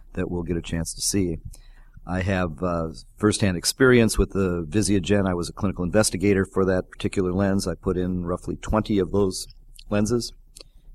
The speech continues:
And I can tell you that the patients got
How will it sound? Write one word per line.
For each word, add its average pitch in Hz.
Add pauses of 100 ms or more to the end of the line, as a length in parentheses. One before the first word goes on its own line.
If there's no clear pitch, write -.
And 95 (1040)
I 95
can 98
tell 135
you 101
that 95
the 90
patients 101
got 95